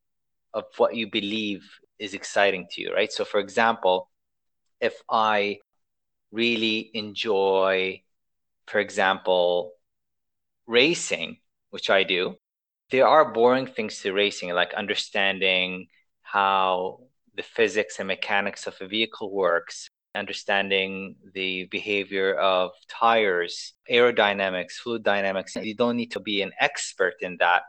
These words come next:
But when you race competitively, that is something that you need to know, because if you understanding all that stuff, you can actually understand how the car behaves, how can you react to certain things.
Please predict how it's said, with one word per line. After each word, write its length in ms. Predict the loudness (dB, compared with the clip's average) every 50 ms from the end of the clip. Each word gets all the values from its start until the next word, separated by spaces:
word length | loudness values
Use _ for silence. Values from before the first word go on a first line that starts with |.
| -8 _ _ _ _ _ -8
But 160 | -6 -4 -2
when 200 | -2 -4 -2 -2
you 300 | -4 -4 -4 -4 -6 -8 _ _ -2
race 280 | 0 0 0 0 -2
competitively, 840 | -6 -12 -12 -6 -2 0 0 0 0 -2 -4 -8 -6 -4 -4 -4 -4 -8 _ _ _ _ _ _ _ _ _ _ _ 2
that 180 | 4 4 4
is 60 | 4
something 440 | 0 -2 -2 -2 -2 -4 -6 -2 -2
that 100 | 0 0
you 100 | 0 -2
need 160 | -4 -6 -8 -8 -10
to 100 | -8 -2
know, 260 | 0 2 4 4 2
because 340 | 2 -2 -4 -6 -8 -10 -8
if 80 | -6 -4
you 120 | -2 -2
understanding 720 | -2 0 -2 -2 -4 -4 0 2 2 2 2 2 0 -2
all 140 | 0 2 2
that 240 | 2 2 2 -2 -6
stuff, 300 | -6 -4 -2 -2 -4 -4 _ _ _ _ _ _ _ _ _ _ _ _
you 100 | -14 -10
can 200 | -6 -6 -4 -2
actually 840 | 0 0 0 0 -2 -4 -4 -2 -2 -2 0 0 0 0 -2 -2 -6 _ _ _ _ _ _ _ _ -8
understand 520 | -8 -6 -4 -6 -6 -4 -2 -2 -2 0
how 160 | 0 0 2 2
the 80 | 0
car 260 | 0 2 2 4 4
behaves, 540 | 4 2 -2 -2 -2 0 0 0 -2 -2 -4
how 100 | -4 -4
can 180 | -4 -4 -6 -6
you 200 | -4 -4 -2 -2
react 420 | -2 0 2 4 4 2 0 -4
to 80 | -10 -10
certain 460 | -8 -6 -6 -8 -8 -12 -14 -14 -14 _ _ _ 0
things. 560 | 2 2 2 2 0 -2 -4 -6 -8 -12